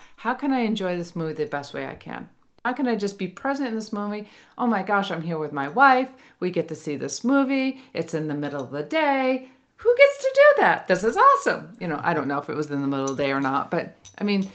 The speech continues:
create the story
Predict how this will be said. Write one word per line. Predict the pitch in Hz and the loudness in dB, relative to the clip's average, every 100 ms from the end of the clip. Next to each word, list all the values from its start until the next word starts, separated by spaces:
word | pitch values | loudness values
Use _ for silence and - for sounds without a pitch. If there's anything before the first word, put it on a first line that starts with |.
| - _ _ _ _ _ _ _ _ - 175 170 _ _ _ _ _ | -20 _ _ _ _ _ _ _ _ -12 -10 -10 _ _ _ _ _
create | - 247 262 277 339 - | -4 0 4 4 2 -2
the | 254 | -6
story | - - 233 262 247 202 | -6 -4 2 2 4 2